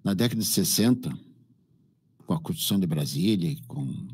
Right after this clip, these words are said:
o início da indústria automobilística, e, e com a Bossa Nova, e, e o Brasil ganhando a primeira Copa e a segunda Copa, então, a Campeonato Mundial, né?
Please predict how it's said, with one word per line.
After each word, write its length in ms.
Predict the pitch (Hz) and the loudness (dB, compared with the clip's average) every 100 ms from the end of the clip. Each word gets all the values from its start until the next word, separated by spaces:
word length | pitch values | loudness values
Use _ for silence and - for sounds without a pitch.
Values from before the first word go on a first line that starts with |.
| - - | -16 -6
o 60 | 87 | 0
início 300 | 87 104 95 | 2 2 2
da 60 | |
indústria 260 | 92 95 92 | 0 2 0
automobilística, 1000 | 90 98 78 76 117 107 - 82 85 69 | 2 0 0 2 4 2 -2 -4 -4 -4
e, 340 | - - - - _ - | -8 -12 -14 -18 _ -6
e 80 | 185 | -4
com 80 | - | 0
a 60 | |
Bossa 340 | 85 95 - 82 | 2 2 2 2
Nova, 460 | 80 113 110 78 | 4 4 2 0
e, 180 | 76 - - - - - _ _ _ - | -2 -4 -8 -20 -20 -20 _ _ _ -4
e 80 | 95 | -2
o 20 | |
Brasil 320 | 90 92 107 | 0 2 2
ganhando 260 | 104 104 95 | 4 4 2
a 60 | |
primeira 320 | - 98 82 | 2 0 0
Copa 320 | 80 104 104 92 | -2 0 0 0
e 40 | |
a 20 | |
segunda 360 | - 92 92 80 | 0 0 0 0
Copa, 460 | - 110 127 80 | 0 2 2 -2
então, 260 | 76 101 - - _ _ _ - _ - - | -4 -4 -4 -10 _ _ _ -20 _ -10 -4
a 400 | 76 - - - | -4 -4 -10 -14
Campeonato 380 | - - 95 92 | -8 -2 0 2
Mundial, 320 | 80 101 113 | 2 2 2
né? 140 | 98 | 0